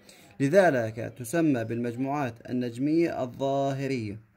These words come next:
إذ تظهر بأشكال مختلفة نتيجة انعكاس الأشعة الواصلة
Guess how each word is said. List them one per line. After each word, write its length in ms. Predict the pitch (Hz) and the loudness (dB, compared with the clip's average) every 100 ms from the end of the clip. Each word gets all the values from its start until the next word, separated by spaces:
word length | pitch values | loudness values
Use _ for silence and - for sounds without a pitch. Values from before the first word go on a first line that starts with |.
| _ _ - - _ | _ _ -20 -20 _
إذ 60 | 139 | -4
تظهر 400 | 139 196 165 139 | 4 4 4 0
بأشكال 600 | 113 127 - 160 143 110 | -2 -2 0 2 2 2
مختلفة 540 | 113 113 147 160 175 | -4 -4 -2 -2 0
نتيجة 500 | 170 131 156 160 117 110 | 0 0 0 -2 -2 -6
انعكاس 720 | 98 107 117 151 151 147 - - | -6 -4 -4 -2 -2 -2 -8 -8
الأشعة 580 | 120 113 - 151 127 165 | -6 -6 -2 0 2 0
الواصلة 720 | 143 135 147 - 156 156 | 2 0 0 -2 -2 -2